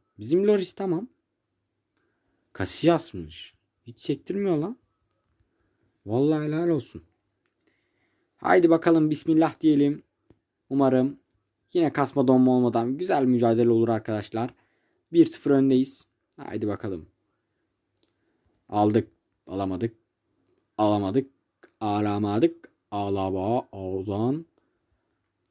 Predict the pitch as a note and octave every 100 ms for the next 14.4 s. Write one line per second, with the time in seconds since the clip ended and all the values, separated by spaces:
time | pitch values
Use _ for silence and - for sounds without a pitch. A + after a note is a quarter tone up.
0 | _ _ - A#2 G#2+ B2+ A#2+ F#2 D2+ -
1 | - - - C#3 C3 - B2+ A2+ - -
2 | A#2+ - - G2+ E2+ - _ _ _ _
3 | _ _ _ _ _ _ _ - B2+ C3
4 | A#2 B2+ B2 C#3 - C3 A#2 - - G#2
5 | G2+ G2 G2 A#2 A#2 G#2+ A2+ G#2+ F#2+ -
6 | _ _ _ _ _ _ _ _ _ _
7 | _ _ _ _ _ _ - A#2+ B2 A2
8 | A2 A#2+ G2 G2 G2 G2+ A2+ G2 - D#2+
9 | - - E2 E2 F#2 F#2+ F#2 F#2+ F#2+ F2+
10 | - _ _ _ _ _ _ _ _ _
11 | _ _ _ _ _ B2+ C#3 D3 E3+ E3
12 | D3+ D3+ C#3+ - D3 D#3+ B2 A2+ - A2+
13 | A2+ A2+ - A#2+ A2 G#2 G2+ C3 C#3 G#2+
14 | G2+ F#2+ - F#2